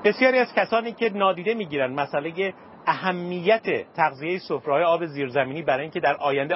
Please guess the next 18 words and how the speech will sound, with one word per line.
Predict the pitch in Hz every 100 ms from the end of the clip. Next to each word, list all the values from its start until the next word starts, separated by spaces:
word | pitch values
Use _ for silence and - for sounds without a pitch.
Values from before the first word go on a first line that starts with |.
| -
آبی | 160 196
وجود | 139 120 117
داشته | 113 110 117
باشد، | 110 107 135 156 - - - - - - - - - -
فردا | 143 135 151
زنده | 147 139 139
نخواهند | 160 175 170 120 95
بود، | 95 - - -
اما | 143 143 143 139 - - -
فرزندانشون، | 139 135 131 139 139 202 196 - 123 139
نوادگانشون | 151 147 143 147 208 196 208 - -
خواهند | 180 202 226
پرسید | 190 - 226 202 - - -
که | 214 - - - -
اجداد | 175 170 156 151 170 175
ما | 175 214
برای | 202 170 165 170 170 160 165
ما | 160 170 208